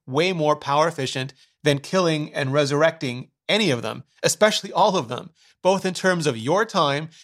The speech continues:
because you don't have to go spelunking through the system and the app just to get back to where you left off, and in terms of power, because I O S doesn't have to <laughs> deal with you and all the overhead of you relaunching and spelunking back down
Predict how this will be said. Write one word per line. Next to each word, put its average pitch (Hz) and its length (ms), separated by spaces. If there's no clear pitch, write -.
because 143 300
you 190 100
don't 240 160
have 196 200
to 202 80
go 165 160
spelunking 156 720
through 175 200
the 175 120
system 131 540
and 151 160
the 160 120
app 180 460
just - 300
to 175 260
get 135 340
back 165 300
to 156 100
where 147 180
you 156 180
left 143 280
off, 180 300
and 175 140
in 180 60
terms 202 320
of 160 140
power, 180 560
because 165 500
I 185 160
O 196 100
S 190 140
doesn't 170 180
have 170 140
to 156 100
<laughs> 117 120
deal 233 160
with 170 220
you 131 320
and 165 120
all 170 160
the 165 120
overhead 170 580
of 131 100
you 143 140
relaunching 147 640
and 139 200
spelunking 151 540
back 135 280
down 143 360